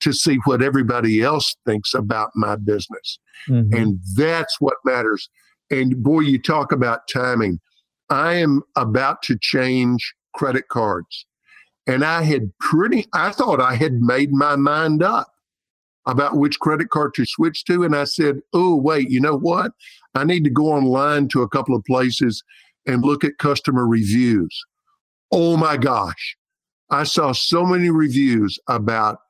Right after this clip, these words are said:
Speaker 1: the poor customer service. It totally changed my mind. I'm now gonna get a different credit card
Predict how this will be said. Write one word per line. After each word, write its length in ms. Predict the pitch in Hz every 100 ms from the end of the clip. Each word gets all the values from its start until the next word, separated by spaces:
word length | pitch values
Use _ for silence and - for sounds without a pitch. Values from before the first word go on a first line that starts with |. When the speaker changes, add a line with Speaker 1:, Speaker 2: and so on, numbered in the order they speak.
| _ _ _ -
Speaker 1:
the 160 | 120 117
poor 300 | 147 151 151
customer 480 | 151 139 - 131
service. 640 | 110 139 135 143 156 - - _ _ _ _ _ _ _ _ -
It 160 | 151 -
totally 520 | - 151 220 233 180 120
changed 360 | - 131 110
my 180 | 113 110
mind. 500 | 104 104 101 101 104 - _ -
I'm 180 | 127 139
now 200 | 156 160
gonna 260 | 147 135
get 240 | 123 127 127 -
a 120 | 123
different 500 | 107 98 170 208 160
credit 380 | - 131 120 113
card 420 | 117 107 107 104